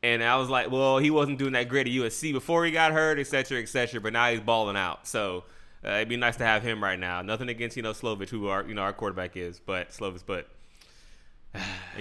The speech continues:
Speaker 2: and
Speaker 1: yeah,
Speaker 2: I'll get
Speaker 1: J C Daniels is doing pretty good.
Speaker 2: Yeah. Um, and speaking of U S C and speaking of other teams, so college football, uh, playoff rankings come out every Tuesday, right?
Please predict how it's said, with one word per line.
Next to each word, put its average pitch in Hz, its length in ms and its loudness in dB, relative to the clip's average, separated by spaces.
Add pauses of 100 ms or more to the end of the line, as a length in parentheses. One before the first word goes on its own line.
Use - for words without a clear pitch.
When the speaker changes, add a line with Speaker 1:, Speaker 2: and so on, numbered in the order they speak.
(200)
Speaker 2:
and 107 80 2
Speaker 1:
yeah, - 20 4
Speaker 2:
I'll 123 80 6
get - 60 2
Speaker 1:
J 151 120 6
C 165 140 0
Daniels 139 280 2
is 127 80 -4
doing 135 180 -2
pretty 131 180 0
good. 110 240 0
Speaker 2:
Yeah. 80 240 -6 (420)
Um, 98 600 -2
and 123 400 0 (180)
speaking 190 440 0
of 151 120 -4
U 151 160 2
S 143 140 -2
C 147 200 -4
and 135 80 -6
speaking 139 280 -6
of 117 60 -8
other 123 200 -2
teams, 110 340 -8
so 120 140 -4
college 202 300 4
football, 139 520 -4 (160)
uh, 98 380 0
playoff 127 340 0
rankings 107 340 -4
come 113 140 -6
out 104 120 0
every 95 200 -4
Tuesday, 95 360 -8
right? 92 300 -4